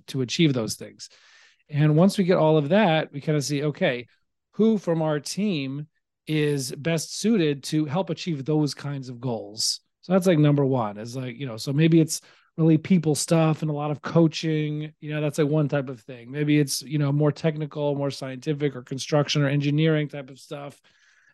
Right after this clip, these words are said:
Uh, y-, you know, you know, and just, it, we might bring in a different person who's gonna be better suited for their particular goals.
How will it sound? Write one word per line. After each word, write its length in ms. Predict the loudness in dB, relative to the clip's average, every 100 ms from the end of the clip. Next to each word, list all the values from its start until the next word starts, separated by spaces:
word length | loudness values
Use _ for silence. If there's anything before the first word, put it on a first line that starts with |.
| _ 0
Uh, 320 | 4 4 2
y-, 300 | -2 -10 -16
you 160 | -4 0
know, 340 | 2 0 -2 -8
you 140 | -4
know, 160 | -2 -2
and 180 | -4 -6 _ _ _ _ _ _
just, 240 | 0 0 -2 _ -16
it, 160 | -14 -14 _ _
we 180 | 2 4
might 240 | 6 6
bring 180 | 6 4
in 100 | 4
a 40 |
different 320 | 2 0 -2 -2
person 380 | -2 -2 -4
who's 140 | -4 -2
gonna 180 | 0 0
be 240 | 0 -4 -8 -4
better 220 | -2 0
suited 400 | 0 0 2 0
for 160 | -4 -6
their 260 | -4 -4
particular 480 | -6 -8 -8 -4 -6
goals. 640 | 0 4 4 2 -4 -10